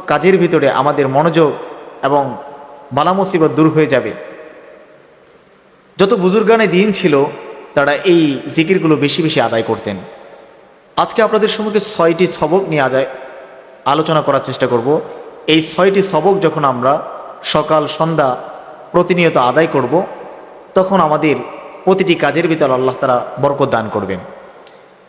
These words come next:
ছয়টি সবকের ভিতরে এক নম্বর সবকটি হলো তাসবিহ হাতি সিত্তা অথবা ছয় তাসবিহ। এই সবকটি আমল করার সময়টি হলো সকাল সন্ধ্যা,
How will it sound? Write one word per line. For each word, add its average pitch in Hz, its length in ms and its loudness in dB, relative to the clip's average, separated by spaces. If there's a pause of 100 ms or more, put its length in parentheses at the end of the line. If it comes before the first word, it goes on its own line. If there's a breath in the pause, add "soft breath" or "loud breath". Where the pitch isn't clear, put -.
(500)
ছয়টি 208 360 2
সবকের 214 440 2
ভিতরে 156 460 2 (420)
এক 170 200 0
নম্বর 202 260 2
সবকটি 160 440 0
হলো 127 320 2 (1040)
তাসবিহ 156 420 2
হাতি 139 260 -2
সিত্তা 135 500 -2 (400)
অথবা 139 320 0
ছয় 160 400 0
তাসবিহ। 101 320 -4 (880)
এই 185 120 4
সবকটি 190 500 0
আমল 147 300 0
করার 180 200 2
সময়টি 147 420 0
হলো 127 320 2 (840)
সকাল 156 460 0
সন্ধ্যা, 104 460 -6